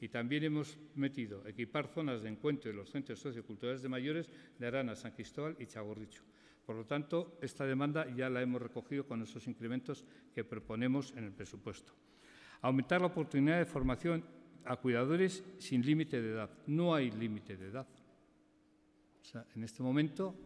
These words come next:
este año, hemos hecho un programa junto con Promoción Económica y Empleo para formar a cuidadores y no ha habido límite de edad. Por lo tanto, no, no, no hace falta hacer eso porque ya está.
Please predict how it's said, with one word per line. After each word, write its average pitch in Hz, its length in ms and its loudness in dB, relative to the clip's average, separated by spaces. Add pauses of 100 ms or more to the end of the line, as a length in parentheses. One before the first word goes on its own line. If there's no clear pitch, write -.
(220)
este 131 300 -4
año, 156 180 2
hemos 131 240 -4
hecho 135 160 -8
un 120 80 -2
programa 123 320 0
junto - 320 -4
con 101 260 -4 (400)
Promoción 110 380 -4
Económica 123 380 0
y 120 80 2
Empleo 139 360 2
para 107 200 -4
formar 113 420 -4
a 113 320 -2
cuidadores 151 640 2 (360)
y 120 120 0
no 139 180 6
ha 127 40 4
habido 117 320 0
límite 98 380 -10
de 87 100 -14
edad. 82 200 -18 (180)
Por 95 100 -12
lo 95 60 -16
tanto, 117 440 -4
no, 107 400 -4
no, 104 340 -6
no 101 220 -8
hace 107 160 -8
falta 104 320 -6
hacer 110 180 -6
eso 131 160 -8
porque 107 240 -10
ya 95 80 -8
está. - 260 -16